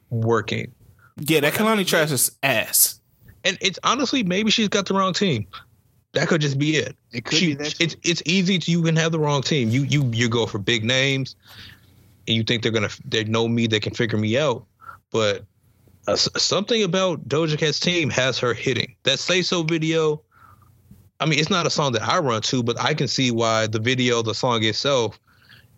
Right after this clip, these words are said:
Speaker 1: that shit is going to start bubbling toward the top.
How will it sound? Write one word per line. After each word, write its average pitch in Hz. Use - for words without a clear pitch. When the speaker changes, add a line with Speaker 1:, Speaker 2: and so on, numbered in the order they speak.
Speaker 1:
that 127
shit 135
is 113
going 110
to 113
start 107
bubbling 110
toward 104
the -
top. -